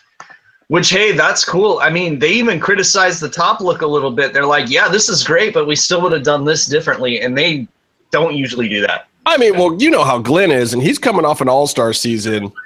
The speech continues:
Speaker 1: Yeah.
Speaker 2: where he was still finding shit wrong with fucking picture perfect makeup.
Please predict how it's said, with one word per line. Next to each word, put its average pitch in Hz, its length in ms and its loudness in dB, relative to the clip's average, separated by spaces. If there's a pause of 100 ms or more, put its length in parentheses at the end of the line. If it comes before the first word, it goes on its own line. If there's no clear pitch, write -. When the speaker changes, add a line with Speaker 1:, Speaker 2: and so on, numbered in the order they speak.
(240)
Speaker 1:
Yeah. 107 100 0
Speaker 2:
where 123 240 4
he 143 160 2
was 160 180 0
still 135 280 0
finding 113 460 0
shit - 280 -2
wrong 113 280 2
with 110 180 -2
fucking 120 360 -2
picture 131 440 -2
perfect 135 680 -2 (640)
makeup. 127 540 0